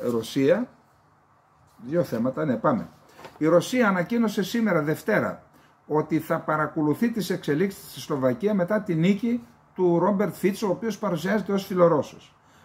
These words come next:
Ο Φίτσο έχει υποσχεθεί να σταματήσει τις παραδόσεις όπλων από τη Σλοβακία στο Κίεβο. Ο εκπρόσωπος του Κρεμλίνου, Δημήτρη Πεσκόφ, σχολίασε ότι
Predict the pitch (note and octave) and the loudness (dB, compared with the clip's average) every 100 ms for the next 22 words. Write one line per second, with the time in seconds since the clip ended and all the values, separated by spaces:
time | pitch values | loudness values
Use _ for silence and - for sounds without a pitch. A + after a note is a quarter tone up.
0 | - - C3+ A3 A#3 A3 A3 G#3+ F#3+ E3+ | -20 -10 -4 -2 0 2 2 0 -4 -2
1 | E3 A3+ G#3 G3+ E3+ E3 A#3 - - F3 | 0 0 0 0 -4 -2 -4 -4 -6 -2
2 | E3 G#3 G#3+ - - G3 G3 A3+ A#3 A#3 | 0 0 -2 -4 -6 -4 0 0 0 -4
3 | - - F3 F#3 D#3+ D#3 D3+ C#3+ C3 A3 | -12 -8 -6 -4 -4 -2 -2 -2 0 0
4 | G3+ F#3 E3 C3 G#2 - - - _ - | 0 -4 0 2 0 -4 -18 -20 _ -20
5 | - - - - _ _ - - D#3 C3+ | -20 -20 -20 -20 _ _ -20 -2 0 0
6 | G3+ A#3+ A#3 A#3 - F3+ F#3 F3+ G#3+ F#3 | 0 -2 0 -2 -2 -2 2 4 4 4
7 | C#3+ G3 G#3 - C3 - F#3+ - E3+ F#3 | 2 0 2 0 -2 -4 -8 -4 -2 2
8 | A3+ G#3 G#3 G#3 - - | 2 2 0 -2 -2 -10